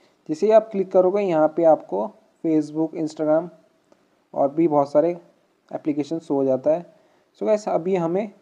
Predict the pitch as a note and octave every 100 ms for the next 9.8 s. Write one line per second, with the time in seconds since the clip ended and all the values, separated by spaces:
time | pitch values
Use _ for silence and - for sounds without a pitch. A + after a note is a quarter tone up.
0 | _ D#3 D3 D3+ D#3+ F3+ F3+ C3+ - D#3
1 | D#3 D#3+ D3+ C#3+ D3+ F#3+ - _ _ _
2 | _ _ F#3+ G#3 G3 D#3+ F3 A3 A#3+ _
3 | D3+ C#3+ D#3 F3 D#3+ - D3 D3 D#3 C#3+
4 | - G3+ G3+ _ _ _ _ _ D3 D#3
5 | - C#3 C3 C3+ C3+ D3 D#3+ - _ _
6 | _ _ _ _ _ _ _ _ _ _
7 | _ _ _ _ _ _ _ _ _ _
8 | - E3 A3+ A#3 A3 G3 F#3 G3+ G3 G#3+
9 | G#3 E3+ D#3+ E3+ D#3+ - G#3+